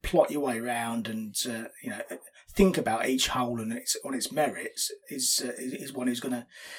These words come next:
gonna be more likely to, to succeed around here. And that, that kind of lends itself to, to shorter hitters, 'cause that's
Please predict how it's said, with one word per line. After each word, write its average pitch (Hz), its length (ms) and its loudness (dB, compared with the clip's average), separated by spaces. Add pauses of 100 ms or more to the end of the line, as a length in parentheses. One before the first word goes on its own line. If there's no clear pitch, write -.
(140)
gonna 139 160 -4
be 131 100 0
more 143 340 2
likely 127 360 2
to, 123 400 0
to - 160 -6
succeed - 540 -2
around - 300 -10
here. - 140 -8
And 170 100 2
that, 233 240 6
that - 180 0
kind 285 280 6
of - 160 2 (320)
lends 185 380 10
itself 117 380 2
to, 143 260 2
to - 180 2
shorter 147 340 8
hitters, 220 300 6
'cause 160 140 2
that's - 340 4